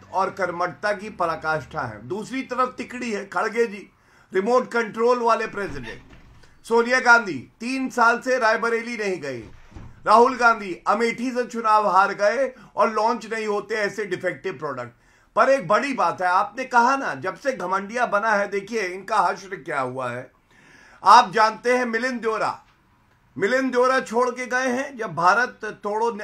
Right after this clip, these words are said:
अन्याय यात्रा की शुरुआत हुई। नीतीश कुमार जी जिनकी वाहवाही ये करते थे, जो सूत्रधार थे, वो हमारे साथ आ गए। ममता बनर्जी ने पश्चिम बंगाल में कह दिया, "मैं अकेले चुनाव लड़ूंगी।" भगवंत मान जो पापी आपके मुख्यमंत्री हैं,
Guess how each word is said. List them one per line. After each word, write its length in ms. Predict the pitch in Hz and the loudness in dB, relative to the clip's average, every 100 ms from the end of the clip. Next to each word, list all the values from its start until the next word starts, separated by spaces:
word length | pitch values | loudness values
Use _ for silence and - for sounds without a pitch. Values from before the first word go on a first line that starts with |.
| - | -4
अन्याय 400 | 196 196 208 214 | -4 0 0 0
यात्रा 360 | 214 202 214 214 | 2 0 -2 -8
की 160 | 214 | -8
शुरुआत 500 | 180 185 170 156 127 | -12 -6 -2 -2 -4
हुई। 240 | 127 151 339 _ _ _ _ _ _ | -12 -16 -18 _ _ _ _ _ _
नीतीश 340 | 180 196 277 196 | -4 -2 -4 -6
कुमार 400 | 226 240 240 247 | -6 4 4 4
जी 440 | 220 240 220 226 | -4 -8 -10 -14
जिनकी 420 | 131 185 220 254 247 | -8 -6 -6 -8 -2
वाहवाही 640 | 214 208 208 208 262 262 | 2 2 2 0 0 -4
ये 60 | |
करते 380 | 233 214 208 214 | -2 -2 -2 -6
थे, 160 | 208 214 | -8 -8
जो 180 | 214 220 | -8 -8
सूत्रधार 760 | 220 220 233 196 175 180 160 | -10 -12 -12 -2 2 2 2
थे, 60 | 202 | -6
वो 180 | 202 202 | -4 -4
हमारे 380 | 180 185 202 196 | -2 -2 -2 -2
साथ 340 | 190 175 165 | 2 2 2
आ 140 | 143 | -2
गए। 360 | 127 139 147 175 - _ _ _ _ - | -2 -6 -8 -10 -18 _ _ _ _ -6
ममता 340 | 196 226 226 269 | 0 0 2 2
बनर्जी 400 | 262 247 233 269 | 2 0 -2 -6
ने 60 | |
पश्चिम 440 | 262 247 240 269 254 | -2 -2 -2 -4 -6
बंगाल 360 | 240 240 240 | -2 2 2
में 120 | 247 233 | 0 -4
कह 140 | 233 | -4
दिया, 200 | 233 254 | -4 -4
"मैं 100 | 254 | -2
अकेले 360 | 240 220 202 185 | -4 -4 -4 -6
चुनाव 380 | 196 180 175 | -6 -4 -2
लड़ूंगी।" 640 | 165 170 170 190 269 381 _ _ _ _ - | -4 -6 -8 -10 -12 -12 _ _ _ _ -4
भगवंत 420 | 208 208 254 262 | -2 2 2 2
मान 300 | 233 240 269 | 4 4 4
जो 140 | 254 247 | 2 -2
पापी 440 | 247 208 208 254 | 4 4 4 0
आपके 800 | 233 233 233 - 226 214 254 226 | 4 4 2 -4 -4 0 0 -2
मुख्यमंत्री 640 | 202 180 214 214 190 240 226 | -6 -8 -6 -6 -8 -8 -4
हैं, 340 | 185 175 | -4 -4